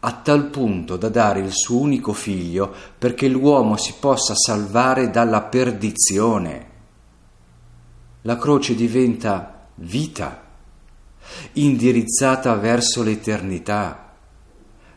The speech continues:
grazie a quell'unico sacrificio di Cristo per ognuno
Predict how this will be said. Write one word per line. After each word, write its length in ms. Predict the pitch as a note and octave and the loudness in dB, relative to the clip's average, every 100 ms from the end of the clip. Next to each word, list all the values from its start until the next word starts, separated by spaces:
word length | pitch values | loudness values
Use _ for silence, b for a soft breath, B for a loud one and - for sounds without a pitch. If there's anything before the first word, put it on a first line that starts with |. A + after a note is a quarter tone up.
| b | b
grazie 840 | G#2+ B2+ B2 A2 - - F2 - - | -2 2 2 0 -2 -2 -4 -6 -10
a 120 | - | -12
quell'unico 920 | - A#2 G#2 G#2+ B2+ D3 D3 D3 D3 | -6 -2 0 0 0 -2 -2 -4 -4
sacrificio 680 | C3 A#2 - G#2+ - C#3 C#3 | -4 -4 -4 -6 -6 -6 -4
di 160 | A#2+ A#2+ | -4 -4
Cristo 680 | G2+ E2 - - E2+ D#2+ - - - - - - b b b b - - | -6 -6 -6 -8 -10 -12 -18 -20 -20 -20 -20 -20 b b b b -20 -14
per 460 | - A#2 - - - | -4 -4 -4 -14 -16
ognuno 960 | F#2 F2 E2 E2 A#2 D3+ E3+ E3 E3 | -12 -8 -6 -4 -2 -2 -4 -6 -10